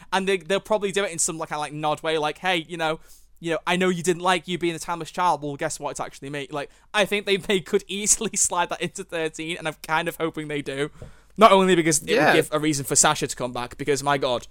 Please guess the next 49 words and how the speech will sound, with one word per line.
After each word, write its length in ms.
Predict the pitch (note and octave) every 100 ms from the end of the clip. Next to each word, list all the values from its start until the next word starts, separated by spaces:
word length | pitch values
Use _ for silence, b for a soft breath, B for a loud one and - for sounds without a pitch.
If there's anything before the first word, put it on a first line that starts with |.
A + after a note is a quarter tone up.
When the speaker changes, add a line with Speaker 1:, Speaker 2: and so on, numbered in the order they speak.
| - -
Speaker 1:
best 240 | D#3+ -
part 160 | D#3+ D3
of 60 |
Series 260 | - C#3+ C3
twelve 180 | C#3 C3
by 100 | B2+
a 60 | B2+
mile 240 | C3 B2+
was 100 | B2
his 140 | B2
Master. 400 | B2+ A#2+ - A#2 - - -
He 120 | D#3+
was 100 | C3+
so 300 | - D#3 C3
good. 260 | B2+ A#2+ A#2
Speaker 2:
Uh, 180 | C3 B2+
oh, 240 | A#2 A#2+ G#2+
we 120 | B2+
can 260 | B2+ B2 A#2+ C3
very 380 | A#2+ D3+ D3+
much 300 | C3 B2 -
agree 240 | A2 A2 G#2
on 160 | G2+
that. 220 | G2 F#2+ A#2+
Very 340 | A2 C#3+ D3
mu-, 80 | C#3
and 160 | E3
he 40 | F3+
came 400 | - G3+ G3+ D#3+
out 180 | C3 B2+
of 140 | A#2
nowhere, 480 | C3+ B2+ C#3 C#3+ D3
and 100 | C3+
I, 280 | D3+ F#3+ F3+ D#3
I 60 |
hadn't 340 | D#3 F3+ F3 -
seen 260 | - D3+ D#3
him 140 | C#3
in 80 | B2+
anything 580 | C3 B2+ C3 B2 A#2+ A#2
else 240 | A#2 -
before. 600 | A#2 - - G#2 A#2+ E3 b
Speaker 1:
Yeah. 280 | D3+ C#3 C3+
Speaker 2:
Um, 260 | B2 A#2+ A2+
but 140 | A#2+
I 80 | A#2+
saw 240 | A#2+ D#3+ D3+
him 100 | C3+
in, 280 | A#2+ A2+